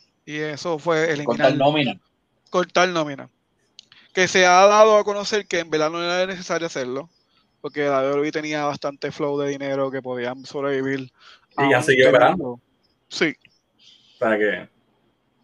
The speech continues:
Speaker 1: Ha seguido operando porque Vince McMahon y Donald Trump son panas.
Speaker 3: <laughs>
Speaker 1: Porque ellos están operando ahora mismo en Florida.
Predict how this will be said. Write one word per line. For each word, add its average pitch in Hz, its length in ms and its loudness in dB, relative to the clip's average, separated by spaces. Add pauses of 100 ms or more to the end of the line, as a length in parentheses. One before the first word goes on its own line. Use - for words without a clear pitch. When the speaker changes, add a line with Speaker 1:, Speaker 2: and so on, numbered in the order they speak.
(220)
Speaker 1:
Ha 160 80 -8
seguido 220 300 6
operando 226 380 4
porque 170 360 2
Vince 151 240 -8
McMahon 151 380 -8
y - 20 -6
Donald 180 260 -4
Trump 180 200 -10
son 190 200 -14
panas. - 460 -6 (880)
Speaker 3:
<laughs> - 1120 -8
Speaker 1:
Porque 151 400 -2
ellos 156 300 4
están 180 260 -2
operando 175 320 2
ahora 170 120 4
mismo 180 140 -6
en 165 80 -10
Florida. 160 500 0